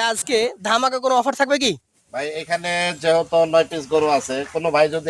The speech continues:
Speaker 2: একসাথে নেয়,
Speaker 1: জি।
Speaker 2: বুঝছেন? এক পিস, নয়, নয় পিস গরু যদি একসাথে নেয়, তাহলে এক লক্ষ চোদ্দ হাজার টাকা করে।
Speaker 1: একদম বাটার রেট এক লাখ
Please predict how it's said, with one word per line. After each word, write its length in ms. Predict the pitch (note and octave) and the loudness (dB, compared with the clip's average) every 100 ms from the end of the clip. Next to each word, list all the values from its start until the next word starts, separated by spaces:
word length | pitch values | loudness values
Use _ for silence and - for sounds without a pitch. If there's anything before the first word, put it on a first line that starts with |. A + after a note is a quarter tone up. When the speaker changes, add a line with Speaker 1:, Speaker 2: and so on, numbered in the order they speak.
| D3+ | 0
Speaker 2:
একসাথে 320 | - D#3 D3 C#3 | 2 -2 0 0
নেয়, 180 | B2+ G#2 E2+ A3+ F3+ | 0 -2 -6 -6 -2
Speaker 1:
জি। 120 | G#3+ D3 - | -2 -2 -8
Speaker 2:
বুঝছেন? 340 | - - B2 G2 G2 B2+ | -20 -14 -14 -14 -12 -12
এক 60 | - | -10
পিস, 160 | D3+ B2 - A#2+ | -12 -12 -16 -10
নয়, 140 | C#3 C3+ C3 | -6 -6 -6
নয় 140 | C#3+ C3 | -6 -6
পিস 120 | C#3+ C3+ | -8 -6
গরু 140 | C#3+ C#3+ | -6 -6
যদি 140 | D3+ C#3+ | -6 -6
একসাথে 280 | C#3+ C3 C3+ | -8 -8 -6
নেয়, 140 | C3+ E3+ - - - - | -6 -6 -14 -20 -16 -6
তাহলে 180 | B2+ C#3+ D3+ | -2 0 0
এক 60 | E3 | -4
লক্ষ 140 | D#3 E3+ D#3+ | -8 -8 -10
চোদ্দ 160 | E3 D3 C#3 | -8 -4 -4
হাজার 160 | B2+ A2+ | -6 -6
টাকা 140 | G#2 G2 | -8 -8
করে। 120 | F#2 A3+ C4 | -2 2 4
Speaker 1:
একদম 280 | C4 B3 D#4 D#4+ | 2 0 0 0
বাটার 240 | C4 B3+ C4+ | 0 2 2
রেট 120 | C#4 B3+ | 2 0
এক 60 | |
লাখ 80 | B3+ | -2